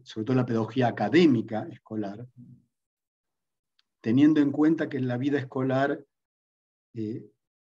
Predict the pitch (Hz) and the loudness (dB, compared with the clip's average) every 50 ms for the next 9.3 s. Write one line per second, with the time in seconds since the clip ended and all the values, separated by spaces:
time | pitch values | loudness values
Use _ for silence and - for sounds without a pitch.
0 | 180 185 - _ _ _ _ - - 123 123 127 123 - - 127 123 143 156 180 | -20 -20 -20 _ _ _ _ -6 -6 -4 -4 -4 -6 -4 -2 2 4 6 6 6
1 | 190 - 165 143 131 127 120 123 131 110 - - - - 123 117 120 135 139 139 | 4 4 2 2 2 2 0 -2 -4 -8 -10 -10 -12 -10 -8 -4 -2 0 0 0
2 | 127 127 - - 127 113 110 110 107 104 101 98 _ _ _ _ _ _ _ _ | -2 -2 -4 -6 -4 -2 -2 -2 -2 -4 -8 -12 _ _ _ _ _ _ _ _
3 | _ _ _ _ _ _ _ _ - - - 113 110 117 117 - 147 147 151 147 | _ _ _ _ _ _ _ _ -18 -10 -8 -6 -6 -4 -2 2 6 6 8 6
4 | 139 131 117 - - - - - 143 143 139 131 127 127 120 123 127 131 127 123 | 6 4 -2 -10 -12 -10 -2 0 2 2 2 0 0 0 2 2 4 4 2 2
5 | 117 - 127 123 127 143 123 113 110 120 123 - _ _ _ _ _ _ _ _ | 0 -4 -6 -6 -4 -2 -2 0 -2 -2 -4 -8 _ _ _ _ _ _ _ _
6 | _ _ _ _ _ _ _ _ _ _ _ _ _ _ _ _ _ - - 160 | _ _ _ _ _ _ _ _ _ _ _ _ _ _ _ _ _ -2 2 2
7 | 156 156 151 143 147 135 151 165 160 160 156 - - - - 127 123 123 135 147 | 4 4 4 2 2 2 2 2 2 2 0 -2 -4 -6 -4 -2 0 0 2 2
8 | 160 170 170 160 139 147 143 143 127 - - 127 - - - 147 123 113 113 113 | 4 4 2 2 0 0 -2 -2 -4 -8 -12 -14 -10 -2 2 2 2 2 2 0
9 | 117 123 123 - _ | 0 -2 -4 -6 _